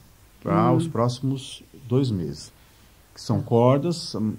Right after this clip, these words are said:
Speaker 1: mais usadas, os encordoamentos pra guitarra, violão, né? É, fita de blindagem, parte elétrica também. Então, ele vai receber uma quantidade de quinhentos reais, equivalente a quinhentos reais,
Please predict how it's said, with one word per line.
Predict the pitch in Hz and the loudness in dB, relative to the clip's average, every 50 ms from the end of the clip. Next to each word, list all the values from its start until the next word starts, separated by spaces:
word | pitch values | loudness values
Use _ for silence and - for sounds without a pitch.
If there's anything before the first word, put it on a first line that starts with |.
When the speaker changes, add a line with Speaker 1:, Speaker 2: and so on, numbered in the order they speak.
| - - - | -10 -12 -10
Speaker 1:
mais | - 98 98 101 101 | -6 -4 -4 -2 -2
usadas, | 117 127 120 117 113 117 127 123 117 104 95 | -2 -2 0 2 2 2 2 0 -2 -4 -6
os | 101 104 95 90 92 95 | -6 -6 -8 -8 -8 -8
encordoamentos | 98 101 - 101 98 107 113 107 104 107 107 104 - | -8 -6 -6 -6 -4 -2 -2 0 0 0 -2 -4 -6
pra | - 90 95 | -10 -10 -10
guitarra, | 98 107 - 120 107 101 98 | -10 -8 -4 -2 -2 -2 -2
violão, | 87 85 87 85 87 92 101 117 127 127 | -4 -8 -8 -6 -4 -2 0 2 2 2
né? | 107 98 113 139 170 160 - - - - - - _ - - - - _ _ - | 0 0 0 0 -2 -2 -6 -16 -20 -20 -20 -20 _ -20 -20 -20 -20 _ _ -10
É, | 95 98 98 98 98 98 98 98 95 95 92 92 92 92 90 - - | -6 -4 -4 -2 -2 -2 -2 -2 -2 -4 -4 -4 -6 -6 -8 -10 -8
fita | - 107 107 - 101 | -8 -8 -4 -4 -6
de | 92 95 | -6 -4
blindagem, | 90 113 139 147 131 123 120 123 120 113 107 95 95 98 98 95 95 92 - | -2 -2 0 2 2 2 2 2 2 2 0 -2 -4 -6 -6 -6 -6 -8 -6
parte | - 101 98 95 - - | -4 -4 -4 -4 -4 -4
elétrica | 110 101 107 113 113 110 - - - | -2 0 0 0 0 -2 -4 -12 -12
também. | 113 - 95 98 107 110 | -10 -6 -4 -2 -2 -2
Então, | 107 113 120 | -2 -2 -2
ele | 113 | 0
vai | 120 123 | 0 0
receber | 123 123 - 127 101 117 123 135 127 - - - - - - | 0 0 0 -2 0 2 0 0 0 -2 -10 -18 -20 -12 -6
uma | - 113 117 117 | -2 -2 -2 -2
quantidade | 117 123 123 117 - - - 107 104 113 123 120 107 | 0 -2 -2 -2 -2 -2 0 2 4 4 2 0 -2
de | 104 107 | -8 -12
quinhentos | - - 107 104 107 107 107 - | -10 -6 -4 -4 -4 -4 -6 -6
reais, | 104 107 98 85 85 87 101 117 113 | -4 -4 -2 -2 -4 -4 -4 -4 -4
equivalente | 107 107 110 101 92 90 87 87 90 87 - - | -4 -8 -8 -8 -8 -8 -8 -8 -10 -12 -14 -18
a | - | -14
quinhentos | - 90 85 - - | -12 -12 -12 -12 -14
reais, | - 87 85 78 76 82 92 117 123 123 - | -14 -12 -10 -8 -8 -6 -4 -4 -6 -6 -8